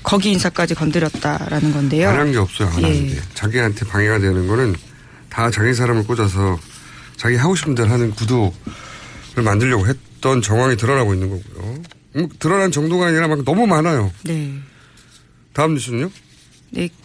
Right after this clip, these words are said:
Speaker 1: 미얀마 K타운 프로젝트와 관련해서요. 최순실 씨가 장시호 씨한테 이런 이야기를 했다고 합니다.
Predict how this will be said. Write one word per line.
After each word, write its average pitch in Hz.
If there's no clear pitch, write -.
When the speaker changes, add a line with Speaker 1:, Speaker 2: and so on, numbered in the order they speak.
Speaker 1:
미얀마 262
K타운 277
프로젝트와 226
관련해서요. 170
최순실 254
씨가 185
장시호 190
씨한테 165
이런 226
이야기를 165
했다고 156
합니다. 143